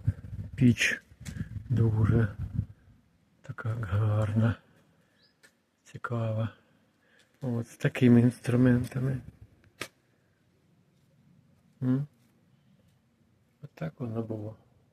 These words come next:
Отак. От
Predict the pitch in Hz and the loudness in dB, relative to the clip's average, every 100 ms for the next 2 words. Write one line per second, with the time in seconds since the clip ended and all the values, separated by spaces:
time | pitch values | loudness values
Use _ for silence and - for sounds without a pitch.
0 | _ _ _ _ _ _ _ _ _ _ | _ _ _ _ _ _ _ _ _ _
1 | _ 139 135 - - 143 131 - - - | _ 0 0 -2 0 2 2 -2 -12 -20
2 | _ 139 131 | _ -4 -2